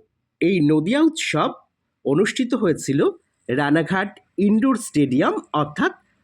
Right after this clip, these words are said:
স্বাস্থ্যোন্নতি ময়দানে। তো এই নদিয়া উৎসবের পরিচালনায় ছিল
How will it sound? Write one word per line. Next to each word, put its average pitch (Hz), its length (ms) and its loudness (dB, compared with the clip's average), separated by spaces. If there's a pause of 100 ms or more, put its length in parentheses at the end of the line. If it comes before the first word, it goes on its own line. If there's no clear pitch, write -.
স্বাস্থ্যোন্নতি 175 1000 0 (420)
ময়দানে। 110 680 0 (460)
তো 113 240 -2 (120)
এই 147 200 2 (120)
নদিয়া 156 280 2
উৎসবের 262 640 0 (320)
পরিচালনায় 196 800 0
ছিল 151 380 0